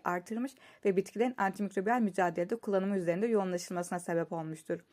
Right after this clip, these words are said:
Günümüzde mevcut terapetiklerin yaklaşık yarısında doğal ürünlerin yer alması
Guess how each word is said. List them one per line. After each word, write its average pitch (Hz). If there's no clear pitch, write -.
Günümüzde 233
mevcut 302
terapetiklerin 202
yaklaşık 226
yarısında 214
doğal 190
ürünlerin 185
yer 170
alması 165